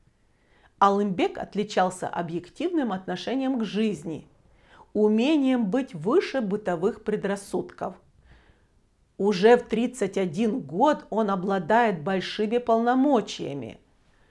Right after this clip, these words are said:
получает почетное звание датка и женится на алайской красавице Курманжан.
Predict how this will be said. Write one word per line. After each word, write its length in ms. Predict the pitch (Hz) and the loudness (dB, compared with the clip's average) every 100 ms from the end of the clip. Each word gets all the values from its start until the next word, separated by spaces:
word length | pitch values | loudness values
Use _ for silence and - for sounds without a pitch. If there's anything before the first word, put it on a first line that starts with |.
| _ _ _ _ _ _ _ _ _ _ | _ _ _ _ _ _ _ _ _ _
получает 760 | 196 190 202 202 247 320 285 - | 4 6 6 4 4 6 4 2
почетное 760 | 196 190 - 226 214 - 190 185 | 0 0 4 6 6 0 -2 -2
звание 560 | 190 202 202 185 175 | -2 -2 0 -2 -2
датка 720 | 170 185 175 - - 170 285 - - - _ | -2 -2 -2 -6 -8 -2 -2 -4 -12 -20 _
и 140 | 220 | -2
женится 800 | 202 151 185 330 330 - - 226 - _ - | -2 -2 0 2 2 0 0 -2 -2 _ -6
на 300 | 185 180 175 | -2 0 2
алайской 520 | - 294 349 - 247 | 4 2 2 0 -2
красавице 1000 | 247 208 202 190 214 240 226 - 196 - _ | 0 -2 -2 0 2 0 -4 -6 -10 -10 _
Курманжан. 840 | - 240 190 190 190 - - 135 | -4 -2 -2 -4 -6 -8 -12 -12